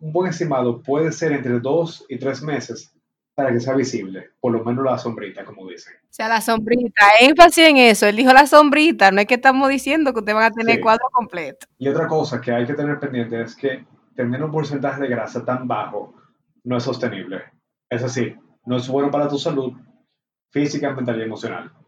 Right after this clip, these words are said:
Speaker 1: Y más aún en las mujeres, por el tema de la triada del atleta, donde pueden perder el ciclo menstrual, pueden tener una deficiencia de hierro. O sea que para unas, para una mujer es grave.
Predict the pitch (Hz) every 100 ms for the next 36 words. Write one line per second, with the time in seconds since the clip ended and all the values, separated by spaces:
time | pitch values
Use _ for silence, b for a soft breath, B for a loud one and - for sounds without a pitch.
0 | _ - 135 131 127 160 175 - 139 143
1 | 143 143 131 151 123 127 117 110 - _
2 | _ _ _ _ 123 117 113 117 120 127
3 | 127 127 123 117 110 104 - 120 113 120
4 | 127 123 147 135 120 117 - _ _ _
5 | _ 123 117 110 117 117 120 120 120 120
6 | 120 117 117 113 117 117 - 135 120 117
7 | _ _ - 117 113 120 123 123 120 117
8 | - 117 120 117 113 131 123 117 117 -
9 | _ _ - 123 127 117 117 120 135 139
10 | - _ - 131 147 165 156 165 160 139
11 | - 127 110 98 95